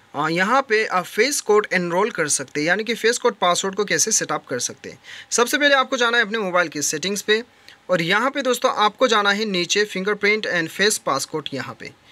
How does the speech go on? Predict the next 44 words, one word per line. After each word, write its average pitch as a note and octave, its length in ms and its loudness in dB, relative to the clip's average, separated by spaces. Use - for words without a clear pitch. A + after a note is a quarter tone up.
इसके - 160 -2
ऊपर C#4 180 2
में D4 120 4
क्लिक C#4 180 0
करने C4+ 180 2
के B3+ 60 -2
बाद B3 160 2
में B3 100 2
आपको G#3+ 280 0
फेस F3 300 0
पे A3+ 120 2
जाना A3 240 4
है A3+ 200 -6
और A3 120 2
यहाँ A#3+ 180 4
पे C4 120 -2
यदि A#3+ 200 0
आपके B3 260 2
मोबाइल G3+ 300 2
में G#3+ 120 0
पासकोड G3 500 0
है G#3 100 0
already F#3 380 2
स्क्रीन E3+ 300 -2
लॉक, F3 260 2
तो F3 100 0
वो E3 120 2
आपको D3+ 280 0
भर D3 160 -6
देना F#3+ 220 4
है। - 400 -8
और A3+ 60 2
उसके C4 200 -2
ऊपर C#4 360 2
आपको, G#3+ 220 0
एकदम G#3 280 0
ऊपर G3+ 200 0
आप F3+ 100 4
देख G#3 160 -2
सकते A#3+ 240 -4
हैं, A3+ 60 2
यहाँ F#3 160 4
पे G3+ 100 -2
इस - 240 -4